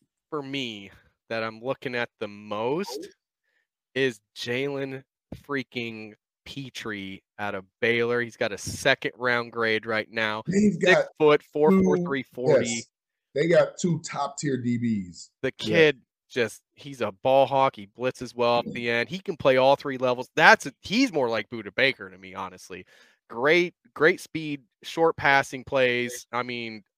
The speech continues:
Speaker 1: good against the run, instincts, great
Speaker 2: Well, you know who
Speaker 1: pursuit.
Speaker 2: their safeties were, right?
Speaker 1: I don't remember the other kid's
Speaker 2: Him
Speaker 1: name
Speaker 2: and
Speaker 1: off the
Speaker 2: J T
Speaker 1: top of
Speaker 2: Woods.
Speaker 1: J T, there it is. Thank you.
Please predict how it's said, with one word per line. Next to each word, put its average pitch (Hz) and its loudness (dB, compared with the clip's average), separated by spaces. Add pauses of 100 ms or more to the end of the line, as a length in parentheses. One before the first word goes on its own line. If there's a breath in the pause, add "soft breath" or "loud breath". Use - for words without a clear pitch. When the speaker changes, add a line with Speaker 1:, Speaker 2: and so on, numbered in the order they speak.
(100)
Speaker 1:
good 156 2
against 139 -4
the 139 -6
run, 120 -2 (500)
instincts, 143 -6 (260)
great 151 4
Speaker 2:
Well, 196 8
you 208 10
know 220 8
who 285 8
Speaker 1:
pursuit. 233 8
Speaker 2:
their 196 10
safeties 170 4
were, 160 8
right? 143 6 (680)
Speaker 1:
I 165 -2
don't 202 -8 (100)
remember 123 -10
the 110 -8
other 101 -10
kid's - -12
Speaker 2:
Him - -20
Speaker 1:
name 214 6
Speaker 2:
and 214 6
Speaker 1:
off 175 0
the 220 6
Speaker 2:
J 214 6
T 214 4
Speaker 1:
top 240 6
of 427 2
Speaker 2:
Woods. 87 -8
Speaker 1:
J 117 -2
T, - -16
there 104 -6
it 92 -12
is. 92 -12
Thank 98 -14
you. 95 -10